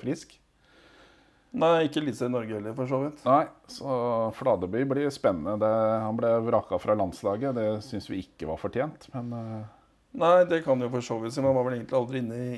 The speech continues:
Speaker 2: i varmen heller, på
Speaker 1: Nei.
Speaker 2: det punktet der.
Speaker 1: Nei.
Speaker 2: Men, eh, Tobias Fladeby skal vel ha en, eh, rolle som egentlig var tiltenkt Esbjørn Wold i utgangspunktet når han kom for et par-tre år siden,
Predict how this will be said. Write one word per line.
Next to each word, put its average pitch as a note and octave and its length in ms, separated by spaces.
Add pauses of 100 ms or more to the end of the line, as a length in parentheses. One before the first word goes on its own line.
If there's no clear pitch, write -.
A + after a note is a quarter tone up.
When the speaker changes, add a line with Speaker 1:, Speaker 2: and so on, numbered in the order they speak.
Speaker 2:
i A#2+ 80
varmen A#2 320
heller, A#2+ 380 (240)
på G#2+ 80
Speaker 1:
Nei. A#2+ 160
Speaker 2:
det A2 560
punktet A2+ 320
der. C3 240 (340)
Speaker 1:
Nei. A2+ 220
Speaker 2:
Men, B2+ 160
eh, B2 1040 (380)
Tobias C3+ 360
Fladeby B2+ 480
skal D3 240
vel B2+ 160
ha G#2 140 (160)
en, A#2 160 (180)
eh, A2 220 (500)
rolle A2 360
som B2+ 140
egentlig A2+ 220
var A#2+ 100
tiltenkt A#2 480
Esbjørn A2 440 (120)
Wold A#2 300
i A#2+ 60
utgangspunktet A2 440
når A#2 100
han G#2+ 100
kom G#2 180
for A2 160
et B2 60
par-tre A2 240
år G#2+ 100
siden, B2 280